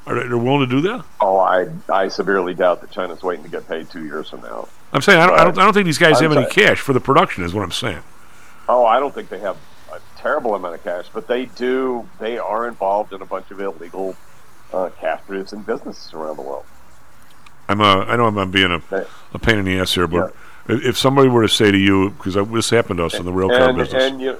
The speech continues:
Speaker 2: you, you know, we, we, we send money around the world to a lot of bad actors.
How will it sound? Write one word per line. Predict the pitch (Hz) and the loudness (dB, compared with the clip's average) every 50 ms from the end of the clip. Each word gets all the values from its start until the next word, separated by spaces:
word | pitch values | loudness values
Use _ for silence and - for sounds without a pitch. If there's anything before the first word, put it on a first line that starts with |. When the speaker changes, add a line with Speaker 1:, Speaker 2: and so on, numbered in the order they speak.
| - - - | -12 -10 -8
Speaker 2:
you, | 131 127 127 - - - - - 123 | -8 -8 -8 -10 -16 -18 -18 -12 -8
you | 127 123 | -4 -2
know, | 127 131 131 127 117 113 - - - - - - 113 | 0 0 0 -2 -4 -6 -12 -16 -18 -18 -18 -16 -14
we, | 110 117 127 139 127 | -10 -10 -10 -10 -10
we, | - 110 113 120 135 135 131 117 87 - - - - - - - - - - - - - - - | -10 -8 -6 -4 -4 -4 -6 -8 -12 -16 -16 -16 -18 -18 -18 -16 -16 -16 -16 -16 -18 -16 -6 -4
we | 117 127 135 | -2 -2 -2
send | 143 - - - - | -2 0 0 2 2
money | 147 131 117 117 127 123 | 4 2 2 2 2 0
around | 113 107 110 117 120 | 0 0 0 0 0
the | 117 | -2
world | 107 107 113 120 123 120 - | -2 -2 -2 -2 -2 -4 -6
to | - 120 117 | -10 -8 -6
a | |
lot | 107 95 101 117 - | -4 -4 -4 -4 -6
of | - - | -8 -10
bad | 82 80 78 78 80 | -8 -8 -8 -8 -8
actors. | 76 76 76 - - 73 78 80 - - | -10 -12 -12 -14 -16 -16 -16 -16 -16 -16